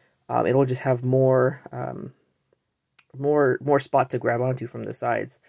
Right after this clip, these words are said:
you know, which would work, but then, like, the offset for both of the, the leg positionings would be wider, you know?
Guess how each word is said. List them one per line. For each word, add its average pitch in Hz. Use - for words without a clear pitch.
you 131
know, 120
which 127
would 165
work, 135
but 127
then, 131
like, 110
the 123
offset 120
for -
both 131
of 127
the, 123
the 123
leg 123
positionings 135
would 123
be 113
wider, -
you 127
know? 127